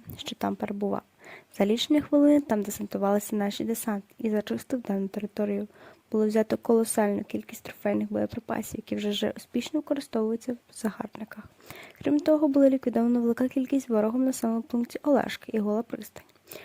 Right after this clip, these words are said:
Саме звідти вони обстрілювали Херсон за допомогою мінометів. Виявивши їхню позицію оперативно, було нанесено точні удари. Хоча ураження було ліквідовано.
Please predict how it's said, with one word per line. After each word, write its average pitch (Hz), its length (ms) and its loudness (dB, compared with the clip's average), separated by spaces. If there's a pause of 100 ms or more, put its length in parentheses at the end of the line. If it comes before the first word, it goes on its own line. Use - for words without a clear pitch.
(180)
Саме 247 320 4
звідти 240 280 -2
вони 208 100 2
обстрілювали 214 420 -2
Херсон 220 460 -4
за 190 60 -6
допомогою 202 380 0
мінометів. 247 580 6
Виявивши 196 440 0
їхню 220 200 -2
позицію 208 460 0
оперативно, 208 580 -2 (380)
було 226 160 4
нанесено 240 520 4
точні - 440 -2
удари. 214 340 0 (480)
Хоча 208 300 2
ураження 202 440 2
було 214 220 -2
ліквідовано. 214 540 2